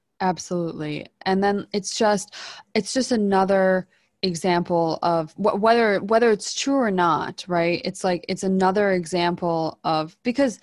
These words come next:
what she was saying, aside from the satanic roots and, and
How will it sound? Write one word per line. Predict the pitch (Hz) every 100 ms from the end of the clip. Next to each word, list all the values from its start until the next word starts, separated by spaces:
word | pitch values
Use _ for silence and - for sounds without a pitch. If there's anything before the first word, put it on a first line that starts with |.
| - - _
what | 180 220 -
she | - 294
was | 277 -
saying, | 240 226 208 170 156 160 - _ _ _ _ 196
aside | 190 - 196 185 190 185
from | - 190 180 170 165 165 - _ -
the | 165 175 170 160 156 160 - _
satanic | - - 185 180 - 175 170 170 156
roots | 147 151 165 147 151 - - - _ _
and, | 175 160 156
and | 170 165 160